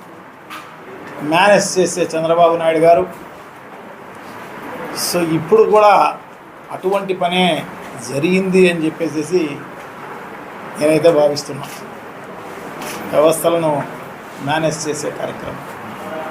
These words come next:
So, తప్పకుండా ఈవీఎంస్ను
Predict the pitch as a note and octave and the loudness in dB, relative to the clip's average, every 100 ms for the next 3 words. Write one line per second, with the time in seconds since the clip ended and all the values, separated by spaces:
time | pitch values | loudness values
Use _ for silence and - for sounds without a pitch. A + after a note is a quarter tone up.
0 | - - - - - - - - - D3 | -12 -12 -12 -12 -12 -12 -10 -8 -2 -2
1 | C#3+ C3+ D3+ E3+ F#3 F3+ E3 D3+ - C#3+ | 0 0 0 4 6 6 6 2 -6 -4
2 | D#3+ F#3 F#3 F3 E3 - E3+ F#3 D#3 | 0 4 4 4 -2 -6 -6 -4 -4